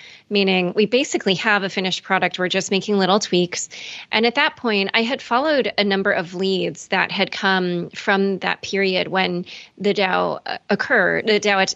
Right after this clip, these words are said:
attack occurred. And I had followed them to a point that was not necessarily conclusive. I had followed the various leads and done interviews with all the different suspects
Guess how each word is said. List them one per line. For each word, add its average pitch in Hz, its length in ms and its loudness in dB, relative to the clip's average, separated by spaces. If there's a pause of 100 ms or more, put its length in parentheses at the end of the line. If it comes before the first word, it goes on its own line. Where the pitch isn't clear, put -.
(140)
attack 196 300 -2
occurred. 185 540 -2 (460)
And 190 380 0
I - 80 -4
had 269 180 0
followed 311 300 0
them 240 480 0 (220)
to 247 360 0 (260)
a 247 60 2
point 359 320 -2
that 349 100 0
was 185 160 0
not 196 280 0
necessarily 185 520 -2
conclusive. 175 680 -2
I 185 420 0 (320)
had 208 240 -2
followed 240 240 2
the 269 80 2
various 226 340 0
leads 190 200 -4
and 190 100 -2
done 196 160 0
interviews 190 480 0
with 190 140 -2
all 185 160 4
the 185 100 0
different 180 320 0
suspects 190 640 -2